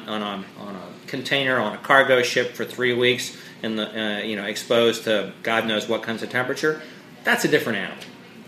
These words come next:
Twenty-four to forty-eight hours on a live beer where, I mean, yeast is an antioxidant, so that I'm not, I'm not that concerned about.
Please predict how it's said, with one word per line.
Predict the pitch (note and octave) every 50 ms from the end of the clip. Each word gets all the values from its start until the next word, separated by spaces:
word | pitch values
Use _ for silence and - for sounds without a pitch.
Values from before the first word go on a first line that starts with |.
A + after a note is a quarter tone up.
| - - -
Twenty-four | - - F3+ F3+ E3+ - D#3 D3 C3+
to |
forty-eight | B2 - C#3+ C#3 C3+ C3+ C3 B2+ B2+ B2
hours | B2 B2 B2 B2 B2 B2+ B2 A#2+ A#2+ - - - - - - - - - - - - - - - - -
on | A2 A2 A2
a | G#2
live | G#2 A2 A#2 A#2 A#2+ B2+ B2+ A#2+ - -
beer | C3+ C3 B2+ B2+ B2+ B2 B2 A#2+ A#2+
where, | A2+ A2+ A2 G#2+
I | A2 G#2+ -
mean, | G#2+ A#2 A2+
yeast | A2 A2+ B2+ C#3 C3+ - C3+
is | A#2 -
an | A2
antioxidant, | A2+ A2+ A2+ G#2 A2 A2 A2 A#2+ B2 B2 B2 - B2+ A#2+ A#2+ A#2 A2+ -
so | - A#2 A2+ A2 A2
that | G#2+ A#2+ C3 C#3
I'm | C#3 C#3 C#3
not, | B2+ B2 A#2+ A#2+ -
I'm | C3+ C3 C3
not | C3+ A#2+ A#2 A#2
that | A2+ G#2 -
concerned | - G#2+ - - G2+ F2+ E2+ E2+
about. | - -